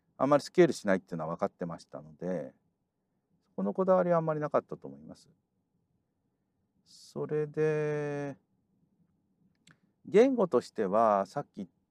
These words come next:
てたように、スモールトークはなぜか短く書けるんですけれども、それをもっと仕組みを持って、し-、ちゃんとした仕組みを持って短く書けるようにするっていうところを、えーと、その、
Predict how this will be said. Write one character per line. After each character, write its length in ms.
て 100
た 140
よ 220
う 60
に、 340
ス 140
モ 100
ー 40
ル 60
ト 120
ー 20
ク 60
は 40
な 140
ぜ 80
か 80
短 320
く 80
書 80
け 140
る 80
ん 80
で 80
す 100
け 60
れ 80
ど 100
も、 340
そ 120
れ 80
を 80
も 140
っ 120
と 320
仕 160
組 180
み 60
を 140
持 160
っ 20
て、 180
し-、 160
ち 60
ゃ 60
ん 60
と 80
し 60
た 100
仕 120
組 180
み 80
を 60
持 120
っ 20
て 100
短 320
く 80
書 80
け 140
る 80
よ 100
う 40
に 80
す 140
る 140
っ 40
て 80
い 140
う 60
と 140
こ 200
ろ 100
を、 340
え 200
ー 20
と、 140
そ 120
の、 240